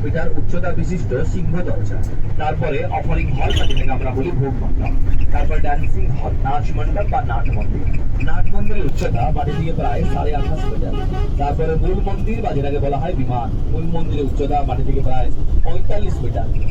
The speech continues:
এর ভেতরে যে লিঙ্গরাজ, এটার নাম ত্রিভুবনেশ্বর। এরা অর্ধেক শিব আর অর্ধেক বিষ্ণু। এনার মাথার উপরে বেলপাতা, তুলসী পাতা একসঙ্গে চড়ানো হয়,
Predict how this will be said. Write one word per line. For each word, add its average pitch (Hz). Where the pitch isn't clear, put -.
এর 151
ভেতরে 185
যে 170
লিঙ্গরাজ, 135
এটার -
নাম -
ত্রিভুবনেশ্বর। 135
এরা 151
অর্ধেক -
শিব -
আর 807
অর্ধেক 427
বিষ্ণু। -
এনার 262
মাথার 165
উপরে 208
বেলপাতা, 170
তুলসী 139
পাতা -
একসঙ্গে -
চড়ানো -
হয়, -